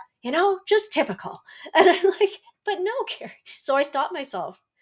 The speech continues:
literally probably looked insane. I was <laughs> talking to myself, and, uh, <laughs> I was like, "Carrie, smarten up. Like, no, what's happening right now?" You're like,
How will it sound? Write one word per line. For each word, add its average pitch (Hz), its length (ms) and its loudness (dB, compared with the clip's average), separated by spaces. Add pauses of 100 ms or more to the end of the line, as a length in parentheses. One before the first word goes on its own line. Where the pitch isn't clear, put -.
(100)
literally 285 540 0
probably 240 480 -4
looked 190 240 -8
insane. 202 420 -4
I 202 60 0
was 208 120 -4
<laughs> - 0 -
talking 294 360 2
to 466 120 2
myself, - 680 4 (540)
and, 269 400 6
uh, 277 260 10
<laughs> - 0 -
I - 80 -2
was 403 220 8
like, 277 240 0
"Carrie, 202 260 2
smarten 220 380 0
up. 202 240 0
Like, 190 300 -2 (800)
no, 226 480 -2 (920)
what's 180 380 -2
happening 190 460 -2
right 175 200 -6
now?" 175 400 -6 (680)
You're 247 540 -4 (100)
like, 240 220 -6